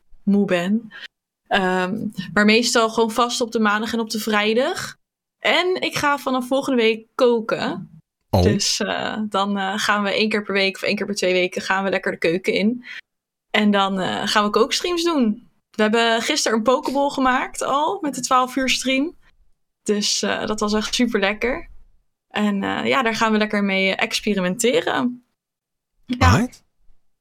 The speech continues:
Speaker 2: Nou.
Speaker 1: En, eh, veel, eh, veel met de community ook. Dus, eh, lekker, eh, tekenspelletjes of, eh,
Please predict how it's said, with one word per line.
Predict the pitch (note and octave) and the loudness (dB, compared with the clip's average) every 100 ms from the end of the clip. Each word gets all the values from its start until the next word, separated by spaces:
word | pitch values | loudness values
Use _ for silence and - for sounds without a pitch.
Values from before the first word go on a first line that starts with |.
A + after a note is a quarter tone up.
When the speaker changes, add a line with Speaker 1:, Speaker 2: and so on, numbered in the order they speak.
| _ | _
Speaker 2:
Nou. | A3 | 4
Speaker 1:
En, | A3 A3 | 4 4
eh, | G#3+ G3 | 2 0
veel, | G#3+ G#3+ B3 A3+ A3 | -2 0 2 4 4
eh, | A3 | 2
veel | B3+ C#4 | 2 0
met | B3+ | 0
de | B3 | 0
community | A3+ A3 A3 B3 B3 | 2 4 2 2 0
ook. | A#3 A3 A3+ | 2 0 0
Dus, | G3+ G3+ - | -2 0 -2
eh, | G3 F#3+ G3 | -2 -2 -2
lekker, | G#3 G#3 G3 F#3+ F#3 | -2 -2 -2 0 0
eh, | F3+ G#3 | -2 -2
tekenspelletjes | F#3+ F#3 G#3+ - F#3 F#3+ - F#3 F#3+ - - - A3 | 0 0 -2 -4 -2 -2 0 0 2 0 -2 -4 -4
of, | - - | -2 -2
eh, | - | -2